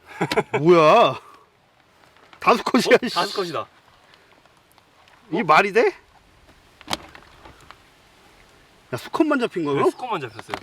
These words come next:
Speaker 1: 왜?
Speaker 2: 그러게요. 아, 그리고 암컷이었으면은 지금 아마 포란을
Speaker 1: 어.
Speaker 2: 했을 거예요.
Speaker 1: 아, 그러게.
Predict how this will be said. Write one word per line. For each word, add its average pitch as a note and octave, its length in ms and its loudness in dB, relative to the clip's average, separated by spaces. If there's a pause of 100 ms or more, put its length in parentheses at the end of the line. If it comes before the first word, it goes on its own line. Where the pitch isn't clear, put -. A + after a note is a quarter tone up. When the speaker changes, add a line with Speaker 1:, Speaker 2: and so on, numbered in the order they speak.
Speaker 1:
왜? E3+ 240 0 (1040)
Speaker 2:
그러게요. C#3 320 -14 (680)
아, C3 100 -16
그리고 G#3+ 280 -6
암컷이었으면은 G3+ 1080 -10
지금 D#3+ 260 -16
아마 C3 200 -8
포란을 A3 440 -8
Speaker 1:
어. - 20 -10
Speaker 2:
했을 G#3 180 -16
거예요. A#2 440 -14
Speaker 1:
아, C3+ 120 -12
그러게. E3+ 420 -8